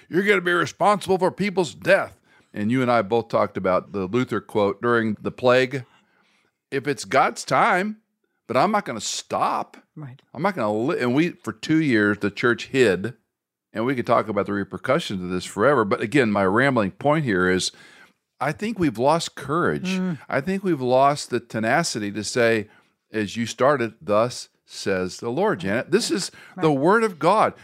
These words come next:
Speaker 1: Do you trust that, or all these experts who, you know, are gonna weigh in and say,
Speaker 2: Right.
Speaker 1: "No, the church needs to be this and that"? And, but the reductionism,
Speaker 2: Oh, oh.
Speaker 1: again, I wanna just touch on this one more time real quickly. Why do you think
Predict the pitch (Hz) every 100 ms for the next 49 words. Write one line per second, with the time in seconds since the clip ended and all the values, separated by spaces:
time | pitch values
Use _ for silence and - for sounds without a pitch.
0 | - 131 170 190 - 160 180 214 - 113
1 | 117 - 117 110 123 143 143 127 - 175
2 | 208 - - 92 92 - - - - _
3 | _ _ _ _ 131 131 127 123 - 120
4 | 110 117 110 120 123 117 117 113 127 120
5 | 113 - 107 104 104 135 156 147 147 139
6 | _ _ 104 - 139 - 110 95 87 82
7 | 127 135 135 - 92 90 123 131 131 117
8 | 104 - _ - 147 147 135 127 117 254
9 | - 196 175 147 135 - _ _ - 185
10 | - 131 143 131 143 175 151 123 120 -
11 | 131 127 113 104 110 123 135 131 120 117
12 | 110 120 - 92 85 - - - - 117
13 | 190 277 262 220 196 - 208 127 76 -